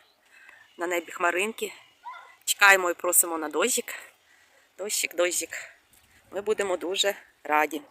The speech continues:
І прекрасний, прекрасний очіток, е, з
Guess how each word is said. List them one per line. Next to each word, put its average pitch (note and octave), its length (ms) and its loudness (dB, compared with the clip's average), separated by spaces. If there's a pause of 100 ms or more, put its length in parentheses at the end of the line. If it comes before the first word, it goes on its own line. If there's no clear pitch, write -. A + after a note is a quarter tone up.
(360)
І G3+ 140 -2
прекрасний, F3 580 4
прекрасний E3+ 580 0
очіток, F3 680 -2 (1300)
е, F3 200 2
з E3+ 360 4